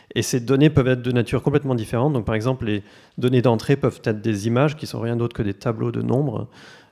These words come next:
Euh, <clears throat> et les données de sortie peuvent être du texte,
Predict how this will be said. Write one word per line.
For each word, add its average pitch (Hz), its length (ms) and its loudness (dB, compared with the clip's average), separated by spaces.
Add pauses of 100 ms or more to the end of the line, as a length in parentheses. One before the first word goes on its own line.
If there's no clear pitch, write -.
(140)
Euh, 117 340 -2 (120)
<clears throat> 139 140 6
et 127 80 -2
les 120 80 -2
données 135 240 0
de - 40 -6
sortie 131 320 -4
peuvent 123 180 0
être 107 120 2
du 107 120 -8
texte, - 520 -6